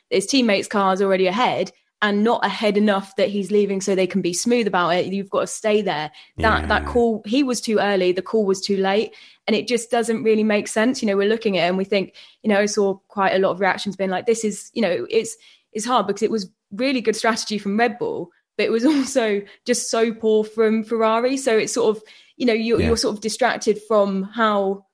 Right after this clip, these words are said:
Speaker 1: you know, obviously you mentioned it a bit earlier, you know, that we are talking more about the Ferrari mistakes because that call was so, so poor.
Speaker 2: Yeah, and yeah, I guess th-, th-, it, it, it's, it's, uh, if you put it in that context, Leclerc's frustrations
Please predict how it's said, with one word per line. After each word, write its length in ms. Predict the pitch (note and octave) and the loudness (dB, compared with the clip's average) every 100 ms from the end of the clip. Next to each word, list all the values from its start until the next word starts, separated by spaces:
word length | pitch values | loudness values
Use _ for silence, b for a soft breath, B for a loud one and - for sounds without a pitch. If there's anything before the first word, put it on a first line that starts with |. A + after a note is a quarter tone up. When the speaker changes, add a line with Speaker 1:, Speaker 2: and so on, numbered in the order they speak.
| - | -4
Speaker 1:
you 100 | G#3+ | 2
know, 100 | G3 | 2
obviously 380 | G3 G3+ F#3+ - | 0 -4 -6 -6
you 160 | G3 | -4
mentioned 380 | G3 F#3 - F#3 | -2 -4 -4 0
it 160 | F3 - | 0 0
a 20 | |
bit 120 | F#3 | 0
earlier, 260 | G3 G3+ F3+ | 2 2 2
you 140 | F3+ | 0
know, 120 | F3+ F3 | 0 -2
that 120 | F3 | 0
we 80 | F#3+ | 0
are 160 | F3+ | 0
talking 380 | F3+ F#3+ F3+ F#3 | 0 -2 0 -2
more 180 | F#3 F3+ | 0 0
about 240 | F3+ F3+ | 0 -2
the 80 | F3+ | -2
Ferrari 360 | - F#3+ F#3 F3+ | -4 0 0 0
mistakes 600 | F3 - G#3+ A2+ - - b b b | -4 -2 0 0 -4 -10 b b b
because 320 | G#3 G#3 A#3 G#3+ | -6 -2 -2 0
that 200 | A3 - | -2 0
call 240 | A#3+ A#3 | 0 2
was 220 | A3 A3 | 0 -2
so, 260 | - A3+ A3+ | -2 0 0
so 240 | A3 A#3 | 0 -2
poor. 540 | A3+ C4+ D4+ D3+ D#3+ _ _ - | 0 -2 0 -2 -4 _ _ -8
Speaker 2:
Yeah, 240 | A2 B2 | -2 0
and 120 | G#2+ G#2 | 2 0
yeah, 160 | A2 F2+ | 0 0
I 60 | |
guess 220 | F#2+ A#2+ | -2 -4
th-, 120 | - - | -6 -14
th-, 260 | A2 F2+ A2 _ - | -14 -12 -16 _ -8
it, 140 | G#2+ - | -8 -6
it, 140 | A2+ _ _ _ - - - B B B B _ _ | -12 _ _ _ -20 -20 -20 B B B B _ _
it's, 160 | B2+ B2 | -6 -4
it's, 300 | B2 G#2 - | -8 -6 0
uh, 200 | A#2 A2+ | 2 2
if 120 | A#2 | 0
you 60 | C3+ | -4
put 140 | D3+ | 0
it 40 | A#2+ | 0
in 100 | B2 | 0
that 140 | - | -2
context, 560 | B2+ A#2 G2 D#2+ - - _ _ _ - | 0 0 0 -4 -6 -14 _ _ _ -8
Leclerc's 580 | G#2+ G#2+ - A2+ - - | -6 -4 0 0 0 -8
frustrations 840 | - G#2+ - G#2+ G2+ G2 F#2 - | -8 -6 0 0 0 -2 -2 -6